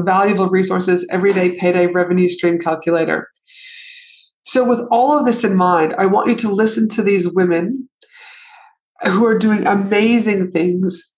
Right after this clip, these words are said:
inside of their businesses, doing the work for growth, and how my mastermind have helped them to accelerate that business growth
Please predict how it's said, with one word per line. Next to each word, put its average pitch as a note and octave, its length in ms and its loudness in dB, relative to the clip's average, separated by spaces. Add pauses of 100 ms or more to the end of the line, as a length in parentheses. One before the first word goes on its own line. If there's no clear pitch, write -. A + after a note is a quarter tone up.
inside F#3 440 0
of F3 80 2
their E3+ 100 2
businesses, E3 800 -2 (380)
doing A3+ 360 4
the A3+ 100 2
work E3+ 520 -2
for F#3+ 160 2
growth, E3+ 520 -2 (300)
and F#3+ 140 0
how F#3 180 2
my G#3 120 2
mastermind F#3+ 600 0
have E3 120 -6
helped F3+ 240 0
them F3+ 140 0
to F3+ 140 0
accelerate G3+ 760 -2
that E3 160 -2
business E3+ 340 0
growth E3+ 280 0